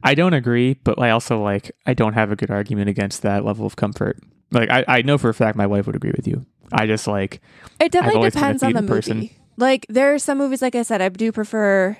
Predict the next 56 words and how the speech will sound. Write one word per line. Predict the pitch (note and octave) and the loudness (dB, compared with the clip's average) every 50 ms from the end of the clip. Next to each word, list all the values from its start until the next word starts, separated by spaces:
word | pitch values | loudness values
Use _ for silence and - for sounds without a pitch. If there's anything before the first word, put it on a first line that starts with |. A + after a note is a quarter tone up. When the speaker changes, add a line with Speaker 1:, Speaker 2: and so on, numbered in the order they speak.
| _ _ | _ _
Speaker 2:
seeing | - - A3 G#3+ G#3+ G3+ | -4 -2 0 0 2 0
on | F#3+ F#3+ | 0 -2
the | F#3+ | 0
big | - F#3 F3+ - | -2 -2 -2 -4
screen, | - - F#3+ F#3 F3+ F#3 F#3 F3+ | -6 -6 -4 -2 -2 -2 -2 -2
like | F3 E3+ - | -4 -4 -2
the | - G3+ F#3+ F3+ F3 E3+ | 0 2 2 4 2 2
new | E3+ G3+ G3 | 2 2 0
T | G3 - A3 G#3 | 0 0 0 2
M | G3+ F#3+ | 2 2
N | G3 F#3+ G3+ | 0 -2 -2
T. | - G#3+ F#3 F3+ F3+ F3 - | -4 -4 -2 0 0 0 0
I | - - | 0 0
really | F3+ F#3 F3+ F#3+ F#3+ F3+ | -2 0 0 2 2 2
enjoyed, | E3+ G3 - F#3 F#3 F3+ F3 F3 E3 - - | 0 0 0 2 2 2 0 0 -4 -8 -10
you | - G3 G3+ | -6 -4 -2
know, | F3+ E3+ E3+ E3+ D#3+ D#3 - | 0 0 0 0 -2 -2 -2
granted, | A3+ A3 G3+ F#3 D#3+ - - _ _ - | 0 2 2 2 0 -2 -6 _ _ 0
that | F#3 E3 | 0 2
was | F3 F3+ - F#3 | 2 0 0 -2
a | |
drive-in | E3 - - G#3+ F#3+ F#3 G3 F3+ | -4 0 2 2 2 2 0 -4
experience, | F3+ - - A3 F3 F3+ F3 E3 F#3 - | -4 -4 -2 -2 -2 -2 -2 -4 -4 -2
but | - G3+ | 0 2
it's, | - A3 - - - - _ | 2 0 0 -2 -8 -6 _
it's | G#3+ G#3 - | -4 -4 -4
the | - | -6
same | - - - - - | -8 -8 -8 -8 -6
deal. | G#3+ - - - - - - - - - _ _ _ | -2 0 0 0 0 -4 -6 -14 -20 -20 _ _ _
Like, | - G#3+ F#3+ - A#3 - _ _ _ - | 0 0 0 0 -6 -12 _ _ _ 0
I | A3 | 0
Speaker 1:
Yeah. | A3+ G#3+ | 2 2
Speaker 2:
do | G#3+ B3 B3+ G#3 G3+ - | 4 2 2 2 2 0
appreciate | G#3 - - - G3+ F3+ - - A3 A3 B3 B3+ - - | -2 -2 -2 -4 -4 -4 -2 0 2 2 2 2 0 0
that. | C4 C4 C4+ C#4+ C#4+ - - _ _ _ _ - | 2 2 4 2 2 0 -4 _ _ _ _ 0
But | A#3+ A3+ - - | 2 2 2 2
for | A#3 A#3 A3+ A3+ A3+ G#3+ G#3+ F3+ - - _ - | 2 2 4 4 4 2 2 0 -2 -6 _ -10
smaller | - - - A#3 A3 A3+ G#3+ A3 A3+ A3 | -8 -6 -4 0 0 2 2 4 2 2
movies, | A3 A3 A3 G#3 A3+ A3 | 0 0 0 0 0 2
I | G3 G3 | 2 0
do | E3+ G#3+ A3 A3 | 2 2 0 2
like | G3+ F#3+ G3 G#3 - _ _ | 2 2 0 0 -2 _ _
the | - F#3+ F#3 E3+ E3 - | -6 -4 -4 -4 -4 -4
option | - F3+ G3+ - - - - - G3 | -4 -4 -4 -4 -6 -10 -10 -12 -12
to | - G#3 | -12 -10
not | F3+ F3+ F3+ - - G3+ | -8 -6 -6 -6 -6 -8
have | G#3 G#3 - | -10 -8 -8
to | - G3 | -8 -6
go | G#3 F#3+ | -4 -4
to | - | -4
a | G#2 F#3 | -4 -4
movie | F#3 G#3 G#3 F#3+ | -4 -4 -4 -4
theater | - E3+ - - | -6 -6 -8 -8
to | - - - | -10 -8 -10
watch | - - - - - | -10 -10 -10 -12 -16
them. | - - - - | -20 -20 -20 -20